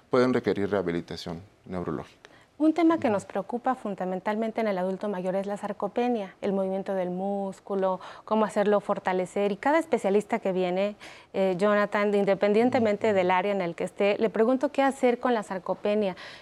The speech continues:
Speaker 2: En este caso me llama la atención cuando nos has explicado al principio de la distribución y la forma en que los, el, se manda la información a nuestro cuerpo. ¿Es posible tener un tipo de rehabilitación neurológica para el desarrollo del músculo, que es un reto en el adulto mayor?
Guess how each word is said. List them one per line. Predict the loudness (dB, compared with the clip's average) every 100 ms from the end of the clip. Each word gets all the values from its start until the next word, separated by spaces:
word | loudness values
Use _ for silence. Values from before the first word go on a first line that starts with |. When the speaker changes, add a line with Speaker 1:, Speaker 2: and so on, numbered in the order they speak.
| 2
Speaker 2:
En | 4
este | 4 2
caso | 2 2 2
me | 2 2
llama | 2 2
la | 2
atención | 0 0 -2 2 2 0
cuando | -2 0 2
nos | 0 0
has | -4 -4
explicado | -4 0 2 4
al | 4
principio | 2 0 0 2 4
de | 4
la | 2
distribución | -2 -2 -2 0 0 2 4 4 4
y | 2
la | 0
forma | -2 0 0
en |
que | 0 0
los, | 0 -2 -14 -14 -16 -4
el, | 2 2 2
se | 0 4
manda | 4 6 4
la | 4
información | 2 0 0 0 0 2
a |
nuestro | 0 0 -2
cuerpo. | 0 0 0 -2 -4 -6 -4
¿Es | -2
posible | 0 2 4 2 2
tener | 2 2
un | 0
tipo | 0 -2 0 -2 -2 -12 -2
de | 2 4
rehabilitación | 6 6 4 4 2 0 2
neurológica | 4 4 4 2 -2 -4 -2
para | 0 2
el | 0
desarrollo | -2 -2 0 2 2
del | 2
músculo, | 4 4 2 0 0 0
que | -2
es | -4
un | -2
reto | 0 0
en | -2
el | -2
adulto | -2 -4 -6
mayor? | -8 -8 -12